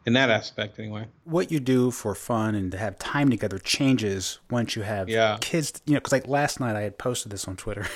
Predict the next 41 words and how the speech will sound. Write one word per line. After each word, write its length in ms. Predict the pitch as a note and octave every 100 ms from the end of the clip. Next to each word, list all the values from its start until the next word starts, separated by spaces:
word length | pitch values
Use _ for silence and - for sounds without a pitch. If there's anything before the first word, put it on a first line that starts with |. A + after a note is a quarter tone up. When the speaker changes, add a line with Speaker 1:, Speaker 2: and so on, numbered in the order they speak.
| - - -
Speaker 2:
<laughs> 400 | - - - -
that 180 | B2 A#2
I 60 | A#2
said, 180 | B2
"It's 140 | A2+ A#2+
a 20 |
romantic 480 | A2+ C3 F3 F3 -
evening 360 | E3 E3 D#3
at 200 | D3 C3+
the 120 | C#3 A#2
home," 340 | C3 A2 F2+ - - - - -
and, 560 | B2+ A#2 A2+ A2 G2+ - _ _ -
or 140 | B2
at 60 | A#2
my 220 | B2 B2+
home, 220 | G2+ F#2+
not 280 | G2+ G#2+ -
the 160 | G2 G2+
home. 320 | F2+ D#2 D#2+ -
Although 380 | C#3+ E3+ D#3+ D3
the 40 |
way 220 | F3+ G#3+
I 40 | F3+
feel 200 | G3+ G3+
sometimes, 380 | F#3 D#3+ E3 D3
Speaker 1:
Mm-hmm. 60 |
Speaker 2:
it's 80 | C3
like 140 | D3+
the 100 | C3+
home. 180 | D#3 D#3 - - - - -
I 120 | C3+
had, 280 | B2+ C3+ A#2+
uh, 160 | A#2 A2 -
Speaker 1:
<laughs> 120 | -
Speaker 2:
The 80 | C3+
Punisher 540 | - F#3 E3+ - B2
on 220 | A#2+ G#2+ G#2+
T 220 | - A#2+
V 240 | B2 B2 B2+
on 120 | G#2+
Netflix 680 | A2 - A2+ - - -